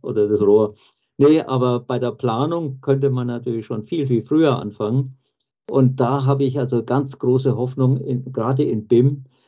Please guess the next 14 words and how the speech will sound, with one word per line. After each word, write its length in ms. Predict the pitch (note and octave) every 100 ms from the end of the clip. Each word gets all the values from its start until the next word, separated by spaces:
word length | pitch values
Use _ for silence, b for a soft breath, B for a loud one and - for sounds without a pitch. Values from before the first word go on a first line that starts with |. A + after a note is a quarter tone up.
| b -
dass 200 | B2 C3
man 160 | B2
dann 280 | A#2 A2 C3 -
endlich 480 | D3 D#3+ D#3 C3 -
dran 280 | A#2+ A2
denkt, 460 | G#2+ A2 C3+ - -
dass 180 | B2+ -
man 200 | C3 B2+
auch 260 | - C3
über 300 | - D3+ C3
die 140 | B2+ A#2+
Funktion 840 | - C#3 C3 - - C#3+ E3+ F#3+
der 180 | C3+ A#2
Anlagen 680 | A#2+ A#2 A#2 A2 G#2+ G#2